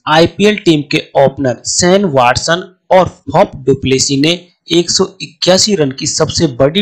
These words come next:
partnership का record बनाया है? तो guys, आईपीएल दो हज़ार बीस में Chennai Super Kings के opener Shane Watson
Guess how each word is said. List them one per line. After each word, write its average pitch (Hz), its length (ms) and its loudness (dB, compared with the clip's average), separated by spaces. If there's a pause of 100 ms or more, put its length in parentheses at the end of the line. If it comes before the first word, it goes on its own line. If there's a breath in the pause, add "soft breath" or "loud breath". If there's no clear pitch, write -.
partnership 127 640 -6
का 139 80 0
record 147 440 2 (420 soft breath)
बनाया 120 500 -4
है? 135 440 0 (340)
तो 139 100 2
guys, 165 360 2 (380)
आईपीएल 151 1400 0 (280)
दो 156 140 2
हज़ार 131 600 2 (220)
बीस 147 480 2 (320)
में 139 560 0
Chennai 185 460 2
Super 131 400 -2 (140)
Kings 190 380 0 (680)
के 151 120 0 (120)
opener 196 440 2
Shane 135 300 0
Watson 127 560 2